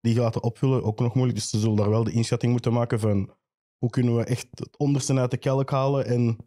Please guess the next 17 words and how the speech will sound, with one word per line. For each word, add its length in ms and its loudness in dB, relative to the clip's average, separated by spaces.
toch 160 -2
nog 180 0
iemand 320 0
daar 220 2
zetten, 260 0
iemand 300 0
lenen. 300 2
En 80 0
Joao 240 0
Felix, 320 0
dan 100 0
heb 100 -2
je 260 -2
ook 160 -4
weer 160 2
dat 100 -2
geluk. 480 -4